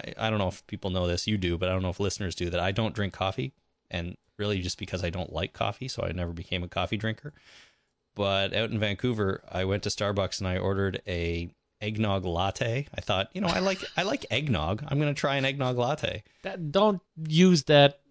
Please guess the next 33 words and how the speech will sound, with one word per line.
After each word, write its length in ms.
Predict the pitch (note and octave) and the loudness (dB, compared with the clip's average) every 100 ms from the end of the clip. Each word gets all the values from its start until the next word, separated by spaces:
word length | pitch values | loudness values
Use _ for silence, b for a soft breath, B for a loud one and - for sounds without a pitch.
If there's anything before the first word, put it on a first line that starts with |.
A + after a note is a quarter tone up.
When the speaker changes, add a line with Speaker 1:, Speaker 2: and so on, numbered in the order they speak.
| A3 D#3 | -12 2
Speaker 2:
Don't 260 | E3+ A3+ | 2 4
use 200 | G3 F3+ | 4 6
the 80 | D#3+ | 6
word 260 | D3 D3 B2 | 8 6 4
coffee 580 | B2+ B2 - A2 G2+ - B B B | 6 6 6 2 0 -2 B B B
and 280 | A#2+ A2 - C3+ | 2 2 2 0
eggnog 560 | C#3+ B2+ C3 A#2 A2 | 2 6 6 8 6
latte 760 | G#2+ A2 A#2 A#2+ - G#2 G2+ G#2+ | 6 10 12 10 6 4 4 4
in 100 | A2 | 2
the 120 | G#2 | 2
same 480 | - A2+ A2+ A2 G2+ - | 2 2 4 2 -2 -6
topic. 380 | - G#2+ - F2 | 2 2 2 -6
Speaker 1:
Okay, 200 | - B2+ | -2 -2
but 140 | G#2+ A#2 | 0 -2
is 120 | B2+ A2 | -2 0
a 60 | |
latte 500 | G#2+ G2+ A2 - A#2 | 0 2 0 0 0
a 80 | G#2+ | 0
coffee? 400 | - G#2 - A#2 | 0 -2 0 0
Does 100 | G#2+ | 0
that 120 | G#2+ | -2
count 220 | - G#2+ | 0 2
as 80 | G#2 | 2
coffee? 420 | - G2 G2 A2+ - _ | 0 0 0 -4 -8 _
Speaker 2:
No, 300 | D3+ E3 F3 | 0 6 6
it's 160 | D3+ - | 6 2
not 100 | E2 | -4
a 60 | E2 | -4
coffee. 480 | - D#2+ E2 G2 | -6 -4 -2 -2
Latte 500 | G#2+ A2+ A#2 B2 B2 | 2 6 6 6 4
is 220 | A2+ G2+ - | 4 2 -2
like 300 | A#2+ F#2 - | -2 -2 0
milk. 480 | G2 G#2 G2+ - | 2 4 2 -2